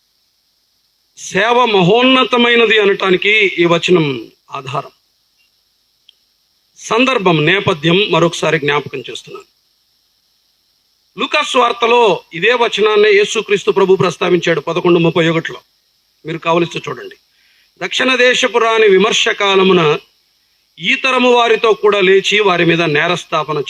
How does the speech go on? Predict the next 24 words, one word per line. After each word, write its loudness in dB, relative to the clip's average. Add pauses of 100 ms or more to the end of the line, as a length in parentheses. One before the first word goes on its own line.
చేయుచు, -4 (760)
ఆమె 2
సొలొమోను 2
జ్ఞానము 2
వినుటకు 0
భూమి 2
అంతముల 2
నుండి 4
వచ్చెను" 2
అని 4
ఇంకొక 0
మాట -2
ఉంటది. -6 (280)
ఇదిగో, 2 (120)
ఆ, 0 (1000)
"సొలొమోను 0
కంటే 0
గొప్పవాడు 2 (720)
ఇక్కడ -6
ఉన్నాడు" 0
అని 2
మాట్లాడింది 0
ఎవరిని 2
గురించి? 0